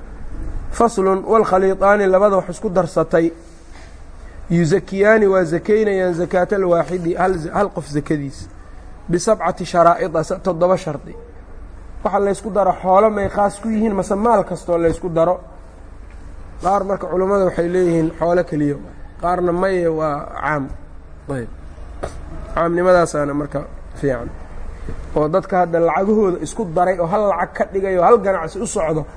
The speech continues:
hal zakay dhiibayaan iyaga laftirkooda. Bisabcati sharaa'ida, toddoba shardi. Ayb. Idaa kaana almuraaxu waaxidan, idaa kaana almuraaxu, mooradu haddii ay tahay, meesha habeenkii ay ku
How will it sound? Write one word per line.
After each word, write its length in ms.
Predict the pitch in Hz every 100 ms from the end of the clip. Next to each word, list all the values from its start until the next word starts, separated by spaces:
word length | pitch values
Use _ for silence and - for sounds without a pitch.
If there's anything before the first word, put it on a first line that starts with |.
| -
hal 80 | 247 226
zakay 280 | 202 - 170
dhiibayaan 400 | 165 170 147 143 147
iyaga 180 | 151 147
laftirkooda. 480 | 143 - 131 151 - - - - - - - - - - - - - - - - - -
Bisabcati 600 | 151 175 220 208 190 202
sharaa'ida, 520 | 185 185 190 202 202 180
toddoba 340 | 190 170 202
shardi. 460 | 208 180 170 180 180 - - - - - - -
Ayb. 240 | 160 156 135 - - - - - - - - - - - - - - - -
Idaa 300 | 175 214 220
kaana 280 | 214 202 214
almuraaxu 680 | 220 208 196 190 208 196 185 -
waaxidan, 580 | 156 170 165 196 175 165 170 - - - - - - - - - - - 165
idaa 280 | 185 208
kaana 280 | 202 196 202
almuraaxu, 640 | 208 196 185 190 202 190 185 180
mooradu 500 | 165 175 190 220 196
haddii 280 | 180 175 202
ay 140 | 180 170
tahay, 280 | 170 156 160
meesha 320 | 160 185 185
habeenkii 400 | 175 190 196 175 165
ay 60 |
ku 100 | 165